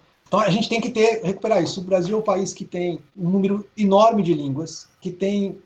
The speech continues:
um monte de etnias, das quais a gente deveria ter uma história antiquíssima, né? Porque se a gente falar, né, os egípcios têm orgulho da história deles, os, os chineses têm orgulho dos três mil anos de história, e a gente tem, deveria ter orgulho dos nossos oito mil anos de,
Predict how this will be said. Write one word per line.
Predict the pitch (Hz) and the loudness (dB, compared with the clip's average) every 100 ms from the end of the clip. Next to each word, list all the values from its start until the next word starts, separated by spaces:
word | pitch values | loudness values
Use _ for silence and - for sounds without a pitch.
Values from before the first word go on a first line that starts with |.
| - | -8
um | 196 | -2
monte | 180 196 240 240 | 0 2 2 -2
de | |
etnias, | 208 190 147 147 160 - - _ _ | -8 -6 -4 -2 -4 -8 -16 _ _
das | 131 165 - | -6 -6 -2
quais | 196 180 | -2 0
a | |
gente | 175 185 | 0 0
deveria | 160 165 175 | 0 0 0
ter | 175 170 156 - | 2 0 -2 -10
uma | 190 202 | -4 -2
história | 190 - 202 208 190 | -2 0 4 4 4
antiquíssima, | 170 175 - 226 - - 233 - - 143 | 2 -2 -4 -6 -8 -4 -2 -2 -6 -8
né? | 147 226 - _ - | -8 -8 -12 _ -14
Porque | 156 175 | -4 -4
se | 165 | -2
a | 175 | -6
gente | 170 175 | -6 -2
falar, | 180 170 165 | 2 2 2
né, | 190 | 0
os | 170 | 2
egípcios | 175 170 196 - - | 2 0 -4 -10 -10
têm | 220 233 | -8 -2
orgulho | 240 226 208 269 | -2 -2 -4 -2
da | 196 | -4
história | - 165 151 | -4 -6 -6
deles, | 147 175 | -4 -6
os, | 202 - 196 | -8 -14 -12
os | |
chineses | - 160 202 254 | -10 -4 -4 -4
têm | - 220 | -8 -6
orgulho | 190 170 247 | -6 -6 -10
dos | 208 - | -12 -12
três | 175 180 | -2 0
mil | 175 156 160 | 0 0 -2
anos | 151 135 | -4 -8
de | 135 | -10
história, | - 175 208 143 - | -2 2 4 2 -2
e | 175 | -4
a | |
gente | 185 202 | -4 -6
tem, | - 185 202 | -8 -8 -6
deveria | 190 185 202 | -4 -4 -6
ter | 208 | -2
orgulho | 202 160 196 | -2 -2 -6
dos | 190 | -4
nossos | 202 196 180 | -6 -4 -2
oito | 214 240 160 | 0 0 -4
mil | 151 139 | -6 -6
anos | 131 123 | -10 -12
de, | - | -20